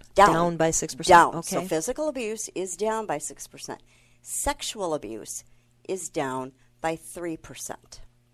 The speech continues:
Speaker 1: Okay?
Speaker 2: Really?
Speaker 1: So we're doing well. We're, we're, we're really addressing that. What is up significantly is neglect.
Speaker 2: Mm.
Speaker 1: So, so let me talk about neglect. So we always say neglect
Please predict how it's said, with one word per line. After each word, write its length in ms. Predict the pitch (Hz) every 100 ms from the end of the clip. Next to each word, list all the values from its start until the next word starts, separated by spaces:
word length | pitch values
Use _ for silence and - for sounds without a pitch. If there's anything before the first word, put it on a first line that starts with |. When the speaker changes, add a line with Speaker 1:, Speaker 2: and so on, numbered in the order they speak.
| _ -
Speaker 1:
Okay? 220 | 175 175
Speaker 2:
Really? 340 | 165 254 147
Speaker 1:
So 200 | 170 196
we're 100 | 160
doing 400 | 156 156 165 175
well. 380 | 170 160 190 190 -
We're, 200 | 139 - -
we're, 260 | 127 135 131
we're 160 | - 139
really 300 | 135 143 147
addressing 460 | 151 147 160 180 156
that. 200 | 123 - - - - - _ _ _
What 340 | 147 160 175 -
is 400 | 156 139 - - - - -
up 340 | 285 302 - - -
significantly 1160 | - - 165 185 277 269 - 147 - 113 117 - _
is 180 | 139 131
neglect. 640 | 139 123 127 110 - - - - -
Speaker 2:
Mm. 380 | 156 151 143 143 - -
Speaker 1:
So, 560 | - - 254 247 240 - -
so 580 | - - 240 226 220 196 - - - - - -
let 240 | 185 240 262
me 180 | 294 285
talk 360 | 254 226 226
about 320 | 214 175 165
neglect. 640 | 175 165 196 214 160 - -
So 260 | - 214 196
we 200 | 196 202
always 280 | 226 226 -
say 160 | 190
neglect 680 | 170 160 - 185 175 156 -